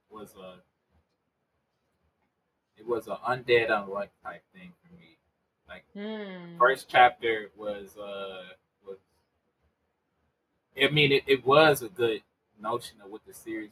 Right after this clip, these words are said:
Speaker 1: would be like, but, like, the lead and, like, few, you know, like, the, like, the first, like, twenty, thirty some pages wasn't really strong.
Speaker 2: Yeah.
Speaker 1: But, uh, it did show you, like, overall how the series would end up,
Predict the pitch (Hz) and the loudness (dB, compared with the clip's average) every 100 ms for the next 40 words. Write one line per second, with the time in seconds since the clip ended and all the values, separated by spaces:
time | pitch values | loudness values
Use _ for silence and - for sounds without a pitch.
0 | 98 90 98 101 98 92 92 _ _ 101 | -18 -20 -20 -20 -16 -16 -16 _ _ -16
1 | 95 98 98 - 95 95 110 113 104 98 | -6 -6 -6 -14 -18 -16 -16 -18 -20 -20
2 | - _ _ _ _ _ _ _ - - | -20 _ _ _ _ _ _ _ -14 -14
3 | - - - 147 135 123 - - - - | -16 -20 -6 2 6 6 4 -4 -8 -10
4 | - - 120 113 113 95 _ 107 98 - | -10 2 2 2 -6 -8 _ -20 -18 -18
5 | - - 104 104 95 107 101 - 101 95 | -16 -10 -10 -10 -14 -14 -16 -12 -12 -12
6 | 95 - 95 95 92 95 90 185 _ _ | -18 -18 -18 -18 _ -20 -20 -20 _ _
7 | _ _ _ - - - 185 196 202 170 | _ _ _ -20 -20 -10 2 6 6 4
8 | 175 180 - _ _ _ 95 92 92 - | 0 -12 -20 _ _ _ -4 -4 -8 -18
9 | 101 101 98 95 90 - - _ _ _ | -4 0 0 -2 -6 -12 -18 _ _ _
10 | _ 123 - 143 131 - 127 120 113 101 | _ -2 4 4 4 2 0 0 0 -2
11 | 95 - _ _ _ _ 107 104 104 101 | -2 -6 _ _ _ _ -2 2 4 4
12 | 95 - _ - 95 95 - 107 101 _ | 4 -4 _ 4 4 2 -12 -12 -14 _
13 | - 95 92 | -20 -20 -20